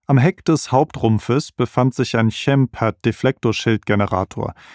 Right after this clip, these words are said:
der feindliches Laserfeuer einfach am Rumpf des Y-Flüglers abblitzen ließ.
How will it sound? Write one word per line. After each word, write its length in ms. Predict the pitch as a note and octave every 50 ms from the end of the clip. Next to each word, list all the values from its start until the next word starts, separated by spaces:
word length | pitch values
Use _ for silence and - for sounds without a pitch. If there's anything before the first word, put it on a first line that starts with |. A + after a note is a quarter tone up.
| - -
der 100 | - C3
feindliches 520 | - - D3+ F#3 F#3+ G3 F3 - - B2 -
Laserfeuer 640 | A#2+ A#2+ D#3 E3+ D#3 D3 B2 - - A#2 A2 G#2 G2+
einfach 320 | - F#3 F#3+ - G3 -
am 140 | E3 C#3+ C3+
Rumpf 260 | A#2 C#3 D#3 D#3+ -
des 200 | - B2+ - -
Y-Flüglers 840 | D#3+ D3 - - D3+ C3 A#2+ G#2+ - - B2+ A2+ A#2 A2+ - -
abblitzen 480 | B2 A2+ - - G#2+ G2+ - - - G#2+
ließ. 360 | G2 G#2+ - - - - -